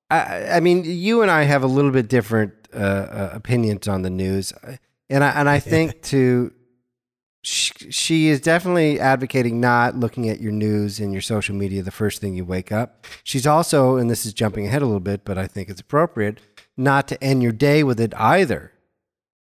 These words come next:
Speaker 1: But she is a news consumer. She is, I believe, a social media, I mean, she's on YouTube, so she must have some sort of social media following.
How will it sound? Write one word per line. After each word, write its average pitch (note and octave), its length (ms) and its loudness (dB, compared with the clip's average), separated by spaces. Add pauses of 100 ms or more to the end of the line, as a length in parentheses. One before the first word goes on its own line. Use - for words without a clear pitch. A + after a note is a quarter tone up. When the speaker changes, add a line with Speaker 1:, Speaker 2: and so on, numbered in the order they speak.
(500)
Speaker 1:
But C3+ 180 2
she E3+ 380 0
is E3+ 220 2
a E3+ 60 2
news D3+ 420 4
consumer. D3 580 0
She D3 300 -2
is, C#3 160 2
I B2+ 80 2
believe, B2+ 420 0
a C3 60 -2
social B2+ 380 -2
media, B2 500 0
I - 20 0
mean, A#2+ 160 0
she's A#2 180 -4
on C3+ 180 4
YouTube, G#2+ 440 0
so F#2+ 240 -4
she F#2 160 -8
must A2+ 320 -4 (140)
have G#2 240 -8
some A2 160 -6
sort G#2 160 -4
of E2+ 80 -8
social F#2 320 -8
media E2+ 400 -8 (480)
following. F#2 440 -2